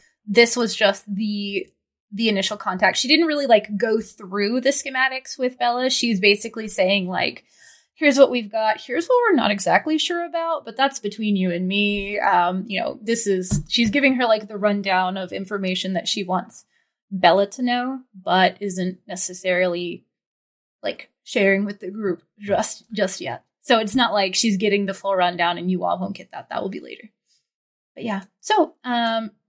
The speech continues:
she's like, you know, "Good to know." And, uh, there's, like, a screen in this room. So she takes a few of the boxes behind the screen and, um, does, like, a quick change out of the, like, fine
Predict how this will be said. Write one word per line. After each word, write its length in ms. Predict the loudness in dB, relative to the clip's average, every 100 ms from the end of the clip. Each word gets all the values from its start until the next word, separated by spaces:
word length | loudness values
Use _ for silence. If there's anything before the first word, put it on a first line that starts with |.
| _ _ _ _ _
she's 360 | -8 0 2 4
like, 280 | 4 2 0 _ -14
you 160 | -10
know, 60 | -4
"Good 200 | -2 -2
to 100 | 0
know." 320 | 2 2 -2 _ _ _ -20 -20 _ _ _
And, 200 | -2 2
uh, 320 | 4 4 2 -4 -12 _ _ _
there's, 200 | -4 2
like, 220 | 4 4 4
a 160 | 0
screen 580 | 0 -4 -4 0 2 2
in 120 | 2
this 280 | -2 -4 -6
room. 380 | -4 -2 -2 -2
So 160 | 0 -2
she 140 | 0
takes 240 | -4 -4
a 40 | -4
few 180 | -4 -4
of 80 |
the 80 | 0
boxes 380 | 4 4 4 -8
behind 280 | -8 -4 -4
the 60 | -4
screen 500 | -8 -8 -6 -2 -2
and, 260 | -4 -4
um, 280 | 0 0 -2
does, 180 | -4 -4
like, 140 | -8
a 40 | -8
quick 260 | -6 -6
change 340 | -2 -2 2 4
out 200 | 4 4
of 180 | -2
the, 120 | -4 0
like, 220 | 0 0
fine 720 | -2 2 2 2 0 -4 -8